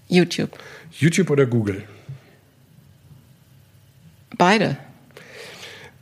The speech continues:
Speaker 2: Ähm, Buch lesen oder surfen?
Speaker 1: Der Tag hat vierundzwanzig Stunden.
Speaker 2: Das ist doch keine Antwort.
Speaker 1: <laughs> Beides.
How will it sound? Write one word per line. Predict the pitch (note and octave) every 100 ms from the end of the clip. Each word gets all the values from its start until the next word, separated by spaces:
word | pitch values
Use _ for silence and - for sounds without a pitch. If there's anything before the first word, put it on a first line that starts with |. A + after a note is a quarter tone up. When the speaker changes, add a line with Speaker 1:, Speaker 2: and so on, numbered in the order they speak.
| -
Speaker 2:
Ähm, | C#3 C3+ C3+
Buch | C#3+ G3+
lesen | A3+ G3+
oder | F#3 D#3
surfen? | - B2+ G#2+ G2 F#2+ - - - - - _ _ _ _ _ _ _ _ _ _ -
Speaker 1:
Der | F#3+
Tag | F#3 A3
hat | G3+ -
vierundzwanzig | F#3+ F#3 - F#3+ E3
Stunden. | - - - - _ - - - - -
Speaker 2:
Das | A3+ C4+
ist |
doch | E4+
keine | - D#4 D#4+
Antwort. | E4+ - C3+ B2 - -
Speaker 1:
<laughs> | A#3+ G3
Beides. | B3+ A#3+ F3 D3+ -